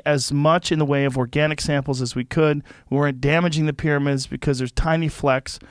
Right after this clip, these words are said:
It's a very strange experience to be crawling over a monument as big as Khufu's, looking for a bit of charcoal that might be as big as a fingernail on your small finger.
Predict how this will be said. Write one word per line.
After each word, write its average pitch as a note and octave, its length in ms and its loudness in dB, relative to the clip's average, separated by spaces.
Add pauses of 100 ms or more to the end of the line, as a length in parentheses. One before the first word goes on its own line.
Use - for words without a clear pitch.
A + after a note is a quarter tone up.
(240)
It's C3 160 0
a C#3+ 60 2
very C#3 280 0
strange D3 340 -4
experience C3+ 420 -4
to - 60 -12
be C3 60 -6
crawling C#3 640 0
over C3 240 0
a - 20 2
monument C3+ 500 2
as B2 120 -4
big B2+ 180 -4
as B2 100 -6
Khufu's, C3+ 520 -2
looking C#3+ 260 -2
for C3 140 -2
a B2 60 2
bit C3 200 -2
of A#2+ 80 -6
charcoal C3 580 0 (280)
that B2+ 160 -2
might C#3 180 2
be C#3 120 0
as A#2+ 120 -2
big D3 160 0
as A#2+ 80 -6
a A2+ 60 -4
fingernail B2 840 0 (100)
on C3 140 2
your C3 120 0
small C3+ 340 0
finger. C3 420 -2